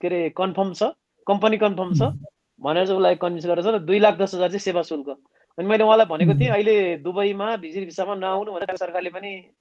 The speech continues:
Speaker 1: दिव्य-, बेला बेला भनिरहेको छ र हामीले पनि त्यही भनिरहेका छौँ। किनभने भिजिट भिसामा गएर काम खोज्नु भनेको अहिले एकदमै गाह्रो छ र एक हिसाबले, अ, अलिकति, अ, कोभिडको कारणले पनि च्यालेन्जेस छ भनेर मैले भनेको थिएँ।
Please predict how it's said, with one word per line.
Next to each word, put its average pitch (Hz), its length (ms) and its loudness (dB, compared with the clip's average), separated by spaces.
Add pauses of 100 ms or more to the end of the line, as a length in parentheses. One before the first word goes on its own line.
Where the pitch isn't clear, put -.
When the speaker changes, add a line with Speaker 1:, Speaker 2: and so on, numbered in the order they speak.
(400)
Speaker 1:
दिव्य-, 175 300 0
बेला 190 180 8
बेला 185 140 6
भनिरहेको 160 380 0
छ 196 60 -6
र 233 80 2
हामीले 185 220 4
पनि 220 140 -2
त्यही 233 120 4
भनिरहेका 147 320 -4
छौँ। 143 160 -12
किनभने 190 400 -2 (440)
भिजिट 147 180 -4
भिसामा 208 220 -2
गएर 202 280 2
काम 196 220 -2
खोज्नु 185 320 -6
भनेको 156 240 -4
अहिले 180 380 2 (260)
एकदमै 185 360 -2
गाह्रो 170 340 4
छ 156 100 -8
र 196 260 2 (580)
एक 190 100 0
हिसाबले, 190 560 2
अ, 175 80 4 (760)
अलिकति, 190 480 -6
अ, 151 140 -2
कोभिडको 190 380 -4
कारणले 180 320 -2
पनि 185 180 -10
च्यालेन्जेस 175 480 -4
छ - 100 -10
भनेर 156 320 -4
मैले 151 120 -8
भनेको 139 280 -6
थिएँ। 202 100 -12